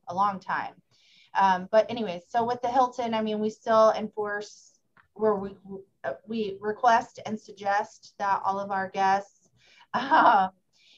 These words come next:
keep their masks on. But I mean, as if anybody's been out and about, that works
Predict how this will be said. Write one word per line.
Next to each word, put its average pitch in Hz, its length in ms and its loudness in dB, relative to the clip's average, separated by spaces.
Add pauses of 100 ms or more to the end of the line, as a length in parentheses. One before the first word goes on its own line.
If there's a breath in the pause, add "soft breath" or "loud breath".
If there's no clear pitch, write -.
keep 285 200 -6
their 226 140 0
masks 208 520 -2
on. 196 420 -2
But 185 400 0
I 196 80 -12
mean, 196 180 -10
as 185 240 -6 (320)
if 185 140 -6 (140)
anybody's 185 500 -6
been 185 180 -8
out 175 260 -4
and 175 100 -8
about, 170 380 2 (200)
that 180 300 -4 (580)
works 175 640 -14